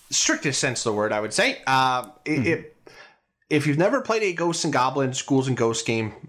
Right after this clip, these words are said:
Speaker 1: um, think of a Mega Man with the difficulty ratchet up through the roof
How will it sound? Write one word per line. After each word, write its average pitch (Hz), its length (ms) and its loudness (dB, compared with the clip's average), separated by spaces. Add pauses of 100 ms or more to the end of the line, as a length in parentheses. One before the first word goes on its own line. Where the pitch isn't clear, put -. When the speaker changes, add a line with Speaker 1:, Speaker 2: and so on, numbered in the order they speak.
(120)
Speaker 1:
um, 107 560 -2 (800)
think 233 460 0
of 160 380 0
a 139 160 2
Mega 151 400 2
Man 113 420 -2
with 120 140 -2
the 127 80 -6
difficulty 165 680 -2
ratchet 127 400 0
up 117 160 2
through 135 260 0
the 131 120 2
roof 101 720 -4